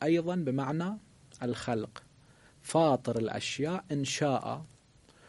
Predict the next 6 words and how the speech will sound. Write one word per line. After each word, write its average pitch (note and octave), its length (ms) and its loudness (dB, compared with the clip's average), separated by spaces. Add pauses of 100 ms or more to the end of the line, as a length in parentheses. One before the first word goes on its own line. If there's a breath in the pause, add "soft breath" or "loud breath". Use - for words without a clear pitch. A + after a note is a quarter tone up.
(260 loud breath)
وبعض D3+ 380 2
الأحيان D#3+ 800 0 (840 soft breath)
المفعول A#2+ 760 0
المطلق B2 680 -2
عندما G#2+ 440 -4
يأتي، C3+ 560 -4